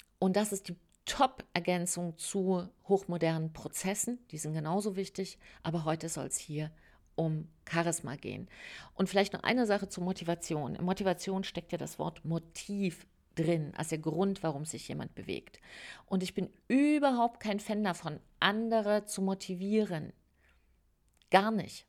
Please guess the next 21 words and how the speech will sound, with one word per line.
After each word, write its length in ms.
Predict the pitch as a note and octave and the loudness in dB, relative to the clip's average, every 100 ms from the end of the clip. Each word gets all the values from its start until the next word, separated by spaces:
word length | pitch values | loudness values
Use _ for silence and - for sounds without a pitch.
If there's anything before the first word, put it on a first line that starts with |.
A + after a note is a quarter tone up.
| - | -2
Warum? 420 | F3 G3 A3+ C#4 - _ _ _ _ _ _ _ _ _ _ _ _ | 4 6 6 2 -6 _ _ _ _ _ _ _ _ _ _ _ _
Warum? 360 | F#3 G3 A#3+ B3+ - | 0 2 2 -2 -2
Weil 120 | F3 | -2
es 140 | F3 | 0
nicht 180 | F3 - | -6 -4
hält. 360 | F3+ E3 - - - - - - | -2 -2 -4 -16 -20 -18 -18 4
Aber 220 | - G3+ F#3 | 6 8 6
wenn 300 | F#3 E3+ F3 | 2 0 -2
du 380 | C4 C#4 D4 A3+ - - | 2 4 6 4 0 -4
diejenige 580 | G3 F3 F3+ F3+ D#3+ D#3+ | -2 2 2 2 0 -2
bist 420 | F#2 - - - | -4 -6 -8 0
oder 200 | F3 F3+ | 4 6
derjenige, 760 | F3+ F3+ E3 E3 D#3+ C3+ A#2+ - _ _ - - | 6 4 2 -2 -4 -6 -8 -10 _ _ -12 0
der 160 | E3+ | 2
selbst 720 | D#3 D#3+ F3 C#4+ D#4+ - - | 2 6 10 10 10 4 -4
motiviert 640 | G3+ G#3+ - G3 G#3 A3+ G#3 | -2 -2 -2 -4 2 2 2
ist, 560 | - - - - - - _ _ | -6 -8 -6 -10 -10 -20 _ _
dadurch 840 | - E3 G3 D4+ B3 F3 - - - | -2 4 8 8 6 2 -2 -6 -6
inspirierst 640 | E3 D#3+ - D#3 C#3+ C#3+ - | -4 -4 -6 -4 -4 -4 -8
du 60 | - | -10
andere. 440 | D3 D3 - - | -10 -10 -12 -14